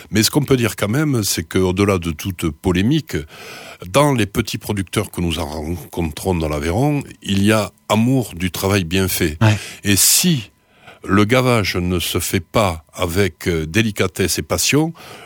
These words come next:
Speaker 1: le produit ne sera pas bon, et même il y aura un refus d'être gavé par, euh, les palmipèdes.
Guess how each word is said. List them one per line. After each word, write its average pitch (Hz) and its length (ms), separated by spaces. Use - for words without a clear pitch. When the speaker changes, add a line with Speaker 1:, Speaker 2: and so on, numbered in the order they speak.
Speaker 1:
le 120 200
produit 127 400
ne 92 80
sera 85 280
pas 87 160
bon, 151 340
et - 140
même 151 260
il 123 80
y 104 60
aura 98 200
un 92 160
refus 110 500
d'être 85 360
gavé 90 300
par, 95 360
euh, 78 220
les 80 120
palmipèdes. 95 520